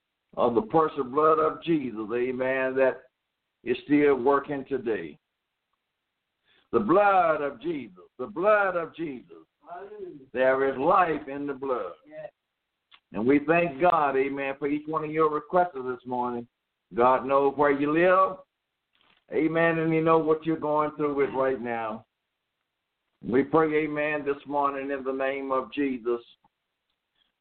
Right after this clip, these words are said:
Speaker 1: We thank you, Lord, for Brother Myra and, uh, I'm Sister Myra and Brother Eric this morning,
Speaker 2: Amen.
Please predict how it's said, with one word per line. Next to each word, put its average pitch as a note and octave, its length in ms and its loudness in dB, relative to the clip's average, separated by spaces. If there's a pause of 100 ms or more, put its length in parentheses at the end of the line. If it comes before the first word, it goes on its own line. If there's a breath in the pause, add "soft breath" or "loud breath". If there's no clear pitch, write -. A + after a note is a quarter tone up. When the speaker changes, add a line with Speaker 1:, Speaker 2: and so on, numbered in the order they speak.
Speaker 1:
We E3+ 180 4
thank A3+ 280 0
you, A3 80 0
Lord, F3+ 360 4
for E3 160 0
Brother D#3 280 -2
Myra C#3 520 0
and, A2+ 360 -10
uh, C#3 120 -4
I'm C#3 180 -8
Sister D#3 220 -10
Myra C#3 400 4
and F#2 320 -10 (960)
Brother C#3 220 4
Eric C#3 380 2
this C3+ 180 -4
morning, B2 480 -2
Speaker 2:
Amen. C#3 280 -20